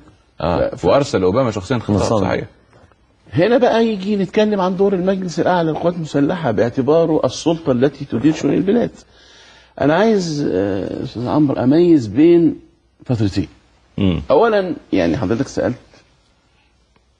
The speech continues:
Speaker 2: القضاء ولا يمكن؟ لا يمكن، لانه ده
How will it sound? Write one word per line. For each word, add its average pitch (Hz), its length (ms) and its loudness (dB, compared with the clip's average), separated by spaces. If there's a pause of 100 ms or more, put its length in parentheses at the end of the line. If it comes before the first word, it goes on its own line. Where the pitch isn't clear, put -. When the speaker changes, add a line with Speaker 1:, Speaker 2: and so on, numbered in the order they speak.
(180)
Speaker 2:
القضاء 127 560 -4
ولا 95 260 2
يمكن؟ 110 440 2
لا - 120 2
يمكن، 214 300 -2 (800)
لانه 151 360 4
ده 156 320 2